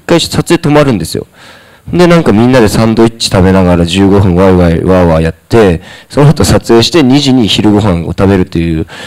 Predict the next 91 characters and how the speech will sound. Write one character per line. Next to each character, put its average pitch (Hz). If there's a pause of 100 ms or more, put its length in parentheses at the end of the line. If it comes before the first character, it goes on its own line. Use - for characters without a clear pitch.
(200)
も 127
の 170
す 196
ご 196
い 139
優 185
雅 120
な、 82 (380)
あ 90
の 82 (320)
ー、 -
撮 101
影 90
を 87
さ 90
せ -
て 87
い 87
た 95
だ 95
い 92
て 107
た 92
ん 82
で、 85 (300)
そ 151
れ 170
は、 160
あ 151
の、 147
日 135
本 131
を - (140)
も 82
う 60
見 85
習 87
っ 85
て、 85
僕 85
も 82 (300)
こ -
れ 92
か 98
ら 98
は 95
ち -
ょ -
っ -
と 85
十 95
一 92
時 92
ぐ 107
ら 104
い 95
に 92
な 92
っ 90
た 95
ら 85
サ 85
ン 95
ド 95
イ -
ッ 95
チ -
タ 110
イ 110
ム 95
入 85
れ 92
よ 87
う -
か 82
な 82
っ -
て -
思 85
っ -
て -
い 62
ま 78
す。 -
は 95
い、 64
撮 78
影 76
で。 -
は 92
い。 78